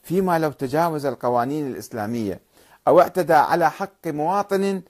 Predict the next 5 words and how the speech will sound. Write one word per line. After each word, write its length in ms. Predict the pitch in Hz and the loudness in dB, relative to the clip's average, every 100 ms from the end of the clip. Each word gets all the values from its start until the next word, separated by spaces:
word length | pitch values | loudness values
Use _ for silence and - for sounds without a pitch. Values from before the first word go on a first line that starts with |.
| _ _ _ | _ _ _
فقتله 800 | - - 135 151 151 131 127 120 _ - | -10 -10 -10 -4 -4 -4 -6 -8 _ -6
أو 100 | 104 | -6
اعتقله 760 | - - - 139 151 139 135 127 _ _ | -4 -8 -4 -2 0 -2 -6 -8 _ _
دون 240 | - 139 127 | -4 -2 0
ذنب. 340 | 113 120 101 | 2 2 0